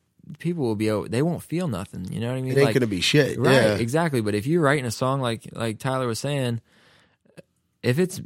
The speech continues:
Speaker 1: if it means the world to you and you were in that moment at the time, when you go to record that or when you go to sing it live,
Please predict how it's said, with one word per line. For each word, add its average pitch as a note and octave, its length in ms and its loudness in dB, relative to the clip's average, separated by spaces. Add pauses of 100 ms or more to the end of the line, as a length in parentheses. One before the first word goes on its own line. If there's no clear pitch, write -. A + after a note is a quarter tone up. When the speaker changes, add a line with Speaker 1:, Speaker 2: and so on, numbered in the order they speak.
Speaker 1:
if B2 160 -2
it C#3 120 0
means B2+ 320 2
the G2+ 100 0
world A2+ 360 0
to - 100 -6
you G2 160 0
and G2+ 160 -2
you A#2+ 140 4
were A#2 140 4
in A2 280 0
that G2+ 200 -2
moment A2+ 280 0
at A#2+ 100 -2
the G#2+ 80 -6
time, C3+ 300 -4
when G#2 140 -4
you B2 80 -4
go C#3 200 0
to A#2+ 80 0
record C3 540 -2
that B2+ 340 0
or G#2+ 100 -6
when G#2 120 -4
you G2+ 80 -4
go G#2+ 160 -2
to G2 80 -4
sing A2+ 220 -4
it G2 100 -2
live, G#2+ 480 -2